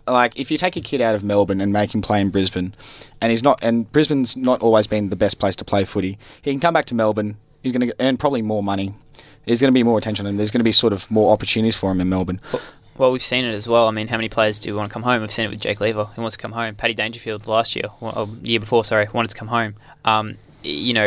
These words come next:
Speaker 2: it's one of those things, whereas if you're coming from Vic Country, you're gotta move anyway. If, if, 'cause if you are gonna play, you know, in Melbourne, you're having to move. So, I mean, that's why Harry was sort of saying, that's why, you know, Brisbane and other clubs as well that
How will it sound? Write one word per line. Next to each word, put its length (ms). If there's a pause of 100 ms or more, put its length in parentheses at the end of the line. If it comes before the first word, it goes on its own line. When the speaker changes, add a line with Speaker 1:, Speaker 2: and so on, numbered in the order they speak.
(160)
Speaker 2:
it's 440
one 140
of 80
those 180
things, 360
whereas 560
if 160
you're 60
coming 240
from 160
Vic 120
Country, 720 (120)
you're 440 (380)
gotta 160
move 180
anyway. 380
If, 180
if, 160
'cause 160
if 100
you 220
are 100
gonna 160
play, 380
you 60
know, 240 (100)
in 140
Melbourne, 480
you're 140
having 120
to 60
move. 400 (240)
So, 180
I 240
mean, 320 (180)
that's 400 (140)
why 200
Harry 240
was 140
sort 140
of 60
saying, 360 (440)
that's 180
why, 240 (120)
you 120
know, 240 (120)
Brisbane 360
and 160
other 200
clubs 320
as 140
well 320 (140)
that 220